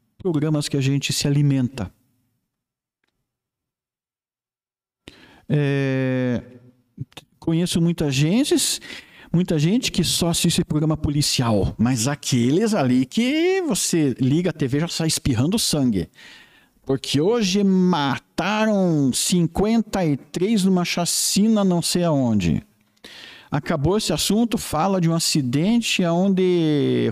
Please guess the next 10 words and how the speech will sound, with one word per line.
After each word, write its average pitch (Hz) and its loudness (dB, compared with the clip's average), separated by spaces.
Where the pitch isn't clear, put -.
rola-, 147 0
rolaram 156 0
duas 185 0
cabeças 151 -2
pra 131 -4
lá, 175 0
dois 175 0
braços 156 -2
pra 151 -4
lá. 127 -2